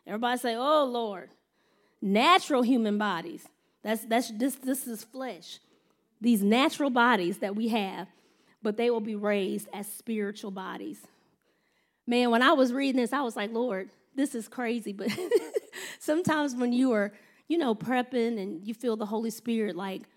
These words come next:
messing with your heart, he, he reminds you of what that natural human flesh is like, that natural human body. Well, the human makeup, so our makeup is made up of our mind, will, and emotions, all right?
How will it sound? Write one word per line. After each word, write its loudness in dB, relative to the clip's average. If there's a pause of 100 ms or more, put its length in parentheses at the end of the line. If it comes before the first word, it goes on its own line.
messing 0
with -6
your -10
heart, -4 (1000)
he, 2 (100)
he 2
reminds 0
you -4
of -4 (340)
what 0
that -2
natural -4
human -4
flesh -4
is -14
like, -8
that -8
natural -6
human -2
body. -8
Well, -8 (300)
the 0
human 6
makeup, -2 (100)
so -6
our -2
makeup -2
is -8
made -2
up -8
of -10
our -8
mind, -4
will, -2
and -4
emotions, -10 (300)
all -6
right? -2